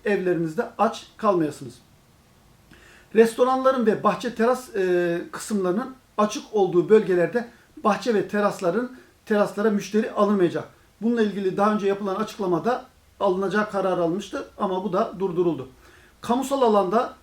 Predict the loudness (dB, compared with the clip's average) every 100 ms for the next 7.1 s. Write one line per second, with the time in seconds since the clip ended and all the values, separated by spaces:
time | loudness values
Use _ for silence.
0 | _ -4 -4 0 0 0 0 -2 0 -2
1 | -2 -2 0 2 0 0 -2 -4 -20 -20
2 | -20 0 2 4 0 -4 -4 -2 -2 -2
3 | -2 -2 -4 -8 -4 0 0 -2 -2 2
4 | 2 2 0 4 2 2 -2 -2 -2 -6
5 | -20 _ 0 2 0 -4 0 2 2 0
6 | -2 -4 0 0 2 0 0 -4 -2 -2